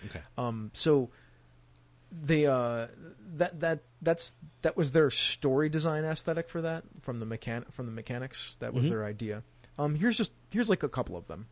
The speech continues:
Speaker 2: Let's read a few of them. Um, the Military Guild of Boros, which is red and white, which is fire and, uh, healing magic, I guess. Like, uh, f-,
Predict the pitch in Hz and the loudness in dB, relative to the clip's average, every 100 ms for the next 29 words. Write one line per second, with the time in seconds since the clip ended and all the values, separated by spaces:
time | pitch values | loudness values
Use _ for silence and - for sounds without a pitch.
0 | - 151 - 113 113 110 110 107 - - | -14 -8 -4 -4 -4 -6 -6 -10 -16 -20
1 | - - - 160 147 127 - 139 160 208 | -18 -8 4 4 4 0 -4 4 8 10
2 | 226 233 208 151 156 143 131 104 113 90 | 8 8 6 8 6 6 0 0 -2 -2
3 | - 123 113 110 117 135 117 104 - - | -6 -6 -4 -2 -2 -2 -4 -6 -8 -18
4 | - - - - 117 131 120 - 131 123 | -20 -20 -20 -8 0 0 0 0 2 2
5 | 120 113 123 110 107 104 98 98 - - | 2 0 -2 -4 -2 -2 -2 -6 -10 -20
6 | - - - 214 240 262 247 285 254 262 | -20 -8 0 0 2 -2 -2 -2 0 0
7 | 247 - - - 135 - - _ _ - | -2 -4 -6 -6 -6 -10 -20 _ _ -8
8 | - - | -8 -14